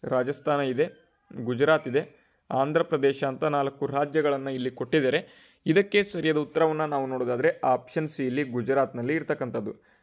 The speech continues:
ನಮ್ಮ ಒಂದು ಭಾರತ ಈ ರೀತಿಯಾಗಿ ಇರ್ತಾ ಇದೆ ಅಂತ ಅಂದ್ರೆ, ಆ, ಈ ರೀತಿಯಾಗಿದೆ ಅಂತ ಅಂದ್ರೆ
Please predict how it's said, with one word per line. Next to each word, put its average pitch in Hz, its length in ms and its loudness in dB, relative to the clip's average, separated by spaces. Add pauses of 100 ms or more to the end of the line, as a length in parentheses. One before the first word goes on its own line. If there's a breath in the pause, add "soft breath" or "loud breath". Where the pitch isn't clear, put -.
(120)
ನಮ್ಮ 143 140 0
ಒಂದು 160 220 2
ಭಾರತ 147 380 0
ಈ 151 220 2
ರೀತಿಯಾಗಿ 147 360 0
ಇರ್ತಾ 139 220 -4
ಇದೆ 139 240 0
ಅಂತ 139 180 -4
ಅಂದ್ರೆ, 127 260 -2 (720)
ಆ, 135 60 -6
ಈ 135 140 0
ರೀತಿಯಾಗಿದೆ 135 460 0
ಅಂತ 127 180 -2
ಅಂದ್ರೆ 127 500 -4